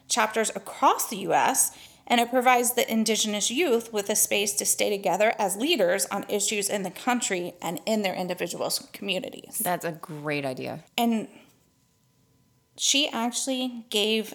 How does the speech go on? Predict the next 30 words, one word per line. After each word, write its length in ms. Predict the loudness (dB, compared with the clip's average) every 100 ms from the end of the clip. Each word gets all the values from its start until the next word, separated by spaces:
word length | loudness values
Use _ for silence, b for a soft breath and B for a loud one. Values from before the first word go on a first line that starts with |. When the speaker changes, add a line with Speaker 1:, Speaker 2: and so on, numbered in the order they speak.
| -6
Speaker 1:
an 120 | -2
amazing 540 | -2 -2 0 -2 0
speech 540 | 0 -2 -4 -6 -6 -8
called 380 | 2 2 2 -2
Protecting 520 | -2 0 0 -2 0
Mother 300 | 0 0 -2
Earth 480 | -2 0 -2 -4 -16 _ b b b b -4
at 160 | -2
the 80 | 0
twenty 480 | -2 -2 -2 -2 -4
eighteen 380 | -4 -4 -4 -4
Indigenous 640 | -2 0 0 0 -2 0 -2
Environmental 720 | -2 0 4 4 2 -2 -4 -6
Network 500 | -2 -2 -2 -4 -2
Conference. 720 | 2 2 2 -2 -2 -6 -6 b b b b 0
And 80 |
you 60 | 0
can 120 | 0
find 200 | 0 0
it 40 | 2
on 140 | 4
YouTube. 380 | 4 2 -2 -2
It's 140 | -4
about 320 | 0 0 0 -8
twelve 300 | 2 4 4
and 60 | 2
a 20 |
half 200 | -2 -2
minutes 340 | -2 0 2
long. 340 | 4 4 4